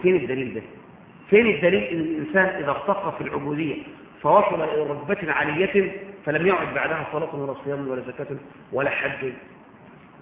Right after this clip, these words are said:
فين الدليل؟" بل الدليل يصطدم مع هذا.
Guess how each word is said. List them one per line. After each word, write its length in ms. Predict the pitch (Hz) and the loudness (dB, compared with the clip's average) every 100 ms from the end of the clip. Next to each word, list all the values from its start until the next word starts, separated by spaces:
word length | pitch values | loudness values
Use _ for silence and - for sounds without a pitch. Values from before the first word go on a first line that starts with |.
| - - - - - - | -20 -20 -20 -20 -20 -4
فين 140 | 175 175 | 0 2
الدليل؟" 340 | - 139 139 - - - | 0 -4 -6 -10 -18 -10
بل 160 | 123 143 | -4 -2
الدليل 320 | 139 156 202 | 0 0 -2
يصطدم 420 | 147 - 147 135 | -6 -8 -10 -8
مع 80 | 123 | -10
هذا. 280 | - 92 90 | -10 -14 -16